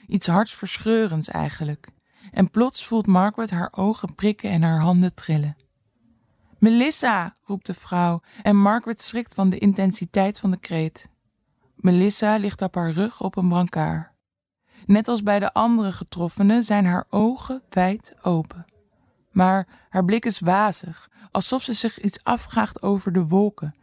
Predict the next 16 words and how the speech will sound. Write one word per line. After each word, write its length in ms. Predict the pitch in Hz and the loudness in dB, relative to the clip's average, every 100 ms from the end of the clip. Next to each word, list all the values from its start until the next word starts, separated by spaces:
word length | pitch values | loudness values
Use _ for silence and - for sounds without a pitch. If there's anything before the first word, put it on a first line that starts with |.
| _ _ _ | _ _ _
Het 200 | - - | -10 -2
meisje 460 | 175 170 202 214 285 | 2 2 2 -2 -4
is 220 | 294 185 | -4 -4
springlevend, 1000 | - 214 208 190 175 202 220 262 294 - _ _ _ | -6 0 4 4 4 0 0 -4 -4 -12 _ _ _
maar 460 | 190 190 190 202 | 2 2 2 -2
vertrokken. 600 | - 185 - 185 - 156 _ _ _ _ _ _ _ _ _ _ _ | -8 -10 -4 -4 -4 -10 _ _ _ _ _ _ _ _ _ _ _
Margaret 640 | - 185 180 202 254 277 - _ | 2 4 4 0 -8 -10 -18 _
wil 140 | 208 | 0
een 180 | 214 202 | 0 0
arm 280 | - 240 214 | -2 0 0
om 100 | 180 | 2
haar 140 | 180 | 0
buurvrouw 480 | 170 214 226 - 175 | 2 2 2 -2 -4
slaan, 380 | 170 - 170 196 | -4 -2 2 2
maar 140 | 185 | 2
kijk, 360 | - 202 233 - | 0 -2 -2 -4